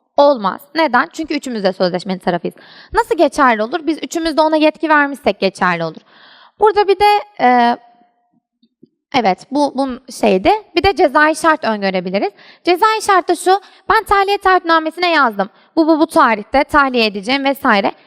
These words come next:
Eğer etmezsem, beni zaten evden çıkarabilme hakkı var ama eğer etmezsem diyorum,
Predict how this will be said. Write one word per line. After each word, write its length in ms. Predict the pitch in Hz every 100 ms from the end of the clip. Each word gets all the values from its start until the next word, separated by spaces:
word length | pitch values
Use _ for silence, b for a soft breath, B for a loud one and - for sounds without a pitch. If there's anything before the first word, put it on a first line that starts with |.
| b -
Eğer 280 | 320 370 392 -
etmezsem, 760 | 254 - 277 277 - - 165 - b b -
beni 180 | 294 294
zaten 320 | 339 339 330
evden 320 | 294 277 277
çıkarabilme 540 | - 302 269 269 277
hakkı 340 | 285 294 294 277
var 140 | 370 539 b b
ama 160 | 302 349 339
eğer 260 | 320 359 349
etmezsem 760 | 311 320 370 392 - 294 226
diyorum, 320 | 220 226 208